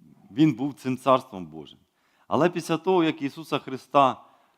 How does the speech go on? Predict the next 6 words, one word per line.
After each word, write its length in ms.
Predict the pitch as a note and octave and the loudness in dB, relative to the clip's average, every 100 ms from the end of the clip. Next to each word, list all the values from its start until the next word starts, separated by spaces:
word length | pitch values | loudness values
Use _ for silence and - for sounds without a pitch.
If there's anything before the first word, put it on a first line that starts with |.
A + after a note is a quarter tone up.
| _ | _
розп'яли, 840 | G2+ A#2+ - C#3+ D#3 D#3+ G2+ E2+ _ - | -6 -6 -2 4 6 6 2 -12 _ -12
і 120 | G#2+ | -4
Він 220 | B2+ D3 | 0 0
вознісся 800 | B2+ A#2+ A#2+ C#3 - - A#2 A2+ A2 _ _ _ _ _ - | -2 -6 -4 -6 -6 -4 -4 -4 -10 _ _ _ _ _ -4
на 140 | A2 | 0
небо, 560 | B2 D#3+ F#3+ F3 E3+ | 2 2 0 -2 -10